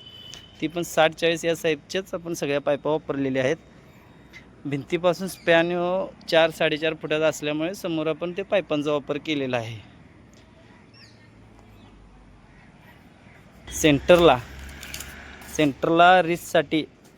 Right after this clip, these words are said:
टोटल आपण अठरा इंच सोडलेला आहे. सेंटरपासून नऊ इंच ही पाईप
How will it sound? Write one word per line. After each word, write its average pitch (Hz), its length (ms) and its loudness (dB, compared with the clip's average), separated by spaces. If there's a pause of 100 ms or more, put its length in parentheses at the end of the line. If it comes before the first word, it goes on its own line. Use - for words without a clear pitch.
(340)
टोटल 156 260 0
आपण 170 320 2 (1200)
अठरा 165 260 2
इंच 175 180 2
सोडलेला 143 440 -2
आहे. 117 140 -4 (460)
सेंटरपासून 170 880 -6 (600)
नऊ 160 260 0
इंच 175 320 0
ही 175 200 -4
पाईप 175 260 -2